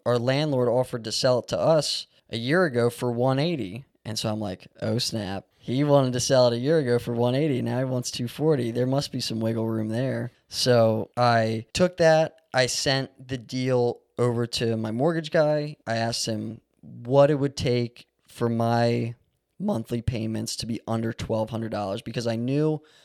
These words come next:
I could at least get twelve hundred from the one unit. And that was, at the time, my criteria. I wanna be able to live there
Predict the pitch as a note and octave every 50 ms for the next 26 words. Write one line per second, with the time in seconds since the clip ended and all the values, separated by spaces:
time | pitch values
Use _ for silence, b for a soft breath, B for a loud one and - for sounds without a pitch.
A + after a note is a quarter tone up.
0 | b b - - C#3+ A#2+ A2+ G#2+ A2+ A#2+ C3+ C#3+ D3 - - - - C3+ C3 B2+
1 | B2+ - - _ _ _ _ _ _ - - - B2+ B2 C3 B2 B2 C3 A#2 A#2+
2 | A#2 A#2+ A#2 A2+ A2 A2+ G2+ - _ b b b b b _ - - - B2 A#2+
3 | A2+ A2 A2 A2 A2+ A2+ A2+ A2+ _ _ - A2+ A2+ A2 A#2 A#2+ A#2 A#2 A2+ A2+
4 | G#2+ G#2 E2 D2 D#2 F2+ - _ _ - A#2 A#2 A#2 A2+ A2+ A2+ G#2+ A#2+ A2+ A#2
5 | A2+ - - - A2 G#2+ - _ - - - - C3 A#2 A2+ A#2 A2+ A#2 A#2 A2+
6 | A2 - - A2+ A2 - - C#3+ C3 C3 B2+ B2+ B2+ A2+ D#2+ A2+ A2+ A2+ A2+ A2
7 | A2 A2+ A2+ A2 A2 G2+ G2+ G2+ A2 B2 C3+ C#3 C3+ C3+ C#3+ C#3 C#3 C3+ C3+ C3